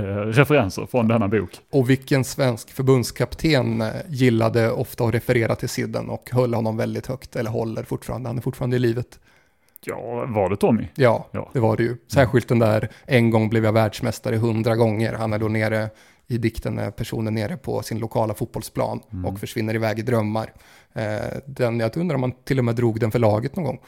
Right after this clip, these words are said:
Speaker 2: Jag undrar hur de reagerar på det.
Speaker 1: <laughs>
Speaker 2: Ja, den här
Speaker 1: Bengt
Speaker 2: som
Speaker 1: Sidden, han dog väl tjugohundratretton, ska vi kanske påpeka.
Speaker 2: Ja, den här dikten som då, eh, träffade mig rakt i hjärtat när jag satt med det här brevet från Forsblad, den lyder så här.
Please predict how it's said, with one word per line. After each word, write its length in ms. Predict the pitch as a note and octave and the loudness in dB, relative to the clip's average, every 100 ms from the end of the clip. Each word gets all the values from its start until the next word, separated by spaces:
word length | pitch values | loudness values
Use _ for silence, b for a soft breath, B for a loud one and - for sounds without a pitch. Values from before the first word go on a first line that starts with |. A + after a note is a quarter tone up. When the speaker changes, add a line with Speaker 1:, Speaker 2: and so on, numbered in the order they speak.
| b - | b -6
Speaker 2:
Jag 80 | A#2 | -2
undrar 120 | A2+ | 0
hur 40 | D3 | 0
de 120 | D3+ | 0
reagerar 300 | D#3+ B2 A2+ | 0 0 -2
på 100 | - | -4
det. 120 | C3 | -6
Speaker 1:
<laughs> 800 | - A3 - - C3+ - - - | 2 2 4 2 2 -2 -8 -2
Speaker 2:
Ja, 240 | A#2+ - - | 0 -2 4
den 100 | D3+ | 8
här 60 | D#3 | 8
Speaker 1:
Bengt 100 | D3+ | 8
Speaker 2:
som 100 | F3 | 6
Speaker 1:
Sidden, 180 | D3 C3+ | 8 6
han 100 | D#3+ | 8
dog 160 | D#3+ | 8
väl 220 | B2+ B2 A#2 | 8 6 4
tjugohundratretton, 640 | D3+ C3+ A#2+ C#3 - F#2+ | 4 4 4 0 -4 -8
ska 120 | - | -8
vi 140 | G#2+ G#2 | -8 -6
kanske 300 | G#2+ F#2+ G2 | -8 -10 -8
påpeka. 360 | A#2 G#2+ G2 - | -6 -6 -8 2
Speaker 2:
Ja, 220 | B2 G#2+ | 4 4
den 140 | C#3 C#3+ | 2 4
här 120 | D#3+ | 4
dikten 440 | C3+ - C3+ A#2 | 2 0 2 2
som 200 | G#2+ B2+ | 2 0
då, 200 | A#2+ A#2 | 2 2
eh, 380 | A#2 A2 G#2+ A2+ A2+ | 2 0 -2 -4 2
träffade 260 | C3+ C3+ C3+ | 4 6 4
mig 180 | G3 | 6
rakt 220 | D3 A#2 C3+ | 6 4 4
i 20 | |
hjärtat 280 | B2+ A#2+ B2+ | 2 0 0
när 80 | |
jag 60 | A#2+ | -2
satt 220 | A#2+ - | -2 -2
med 100 | A#2 | 0
det 20 | A#2 | 2
här 40 | |
brevet 240 | A2+ A2 | 2 -2
från 140 | - A2+ | -4 0
Forsblad, 380 | B2+ - B2 A#2 | 0 0 -2 2
den 100 | B2 | 4
lyder 200 | A2 A2 | 2 0
så 100 | A#2 | -2
här. 180 | B2 | -2